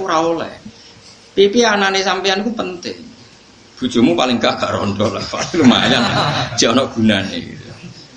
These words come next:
Nggak boleh. Ini penting saya utarakan karena sekarang tuh orang tuh nggak mikir fatona. Makanya se-, kata ulama, nggak ada rasul yang mati di medan perang.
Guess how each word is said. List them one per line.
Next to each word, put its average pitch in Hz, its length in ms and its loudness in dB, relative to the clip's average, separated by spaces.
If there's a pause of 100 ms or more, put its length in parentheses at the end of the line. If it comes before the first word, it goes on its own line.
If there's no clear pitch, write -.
(400)
Nggak 185 240 0
boleh. 196 560 -4 (1120)
Ini 156 160 2
penting 151 320 -2
saya 139 160 0
utarakan 107 480 -2
karena 147 240 0
sekarang 151 400 -2
tuh 160 80 0
orang 156 240 0
tuh 165 80 -4
nggak 123 160 2
mikir 123 240 0
fatona. 87 560 -6
Makanya 113 720 -2
se-, - 320 -4 (960)
kata 127 240 -2
ulama, 92 480 -4
nggak 139 240 0 (160)
ada 160 320 0
rasul 156 320 -2
yang 143 240 -2
mati 135 480 -2
di 117 160 -4
medan 113 320 0
perang. 95 240 -8